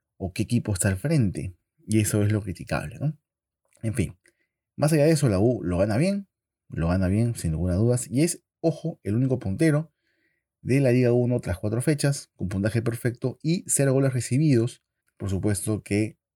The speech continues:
es una estadística no tan realista, ¿no? Es una estadística oficial, por supuesto, pero no tan realista, considerando que en el partido pasado no se le cobró un penal a Alianza Lima, ¿no? Pudo haber si-, pudo haber recibido un gol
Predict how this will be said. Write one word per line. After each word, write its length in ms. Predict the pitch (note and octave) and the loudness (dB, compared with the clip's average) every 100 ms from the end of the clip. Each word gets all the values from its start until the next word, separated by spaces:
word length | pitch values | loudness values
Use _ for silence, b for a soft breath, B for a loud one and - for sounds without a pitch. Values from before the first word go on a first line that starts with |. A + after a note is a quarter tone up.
| _ | _
es 180 | F2+ - | -8 -4
una 100 | G2+ | -2
estadística 540 | - F#2+ F#2+ G#2 G#2 | 0 0 0 0 0
no 160 | G2 G#2+ | 0 0
tan 380 | - A2+ A2 - _ _ _ _ _ | 2 2 0 -6 _ _ _ _ _
realista, 720 | - G#2+ D#3+ F3+ - C3+ D3 - | 0 4 4 2 0 -2 -4 -8
¿no? 300 | G2+ A2+ C#3+ _ _ _ _ - | -6 -6 -8 _ _ _ _ -12
Es 100 | - | -4
una 80 | F2+ | -2
estadística 380 | - E2 F#2 E2+ | -2 -2 -4 -4
oficial, 360 | F2 A2 C3+ | -2 0 0
por 100 | G#2+ | -2
supuesto, 380 | F#2+ A#2+ A#2 - | -4 -4 -4 -6
pero 140 | C#2+ | -6
no 60 | F2+ | -6
tan 140 | G#2 | -4
realista, 440 | G#2 A2+ A2 A2+ - _ _ _ - | 0 0 0 -2 -6 _ _ _ -6
considerando 840 | B2+ B2 A#2+ G2+ G#2 G#2 G#2+ A2 _ _ _ _ | -2 0 2 2 0 0 -2 -6 _ _ _ _
que 380 | G#2+ G2+ G#2 - - | 0 2 0 -6 -4
en 120 | G#2 | -2
el 100 | A2 | -2
partido 340 | F#2+ E2+ G#2 | -2 0 0
pasado 500 | F2+ E2 F2 F2+ F#2 | 0 0 2 0 -2
no 140 | G2 F#2+ | -6 -6
se 100 | F#2+ | -4
le 80 | E2+ | -4
cobró 160 | E2+ | -4
un 80 | E2+ | -2
penal 280 | E2 E2+ F2 | -2 -4 -4
a 120 | - | -6
Alianza 300 | D#2 D#2+ D2+ | -6 -6 -4
Lima, 260 | G#2 A#2+ - | -4 -6 -8
¿no? 200 | A#2 C#3 _ | -8 -8 _
Pudo 200 | F#2+ F2 | -6 -4
haber 120 | E2 | -4
si-, 140 | D#2+ - | -4 -8
pudo 220 | G2 G2+ | -2 2
haber 140 | F#2+ | 2
recibido 280 | G2+ F2 F#2 | 2 2 0
un 80 | F#2 | 2
gol 320 | F#2 F#2+ F2+ | 0 0 -4